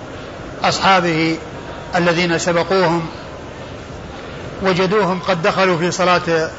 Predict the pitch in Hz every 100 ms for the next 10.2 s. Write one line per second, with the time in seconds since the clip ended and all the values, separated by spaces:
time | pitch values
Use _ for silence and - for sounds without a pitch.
0 | - 185 151 185 180 175 - - - -
1 | - - - - - - - - - -
2 | 196 170 180 185 160 165 180 156 180 170
3 | 165 180 156 160 170 165 151 165 180 170
4 | 165 175 170 170 175 151 143 - - -
5 | - - - - - - - - - -
6 | - - - - 190 220 202 190 175 170
7 | - - - - - 220 214 196 180 165
8 | 196 190 185 175 156 151 180 175 170 180
9 | 185 196 180 208 147 170 170 160 - 165
10 | 190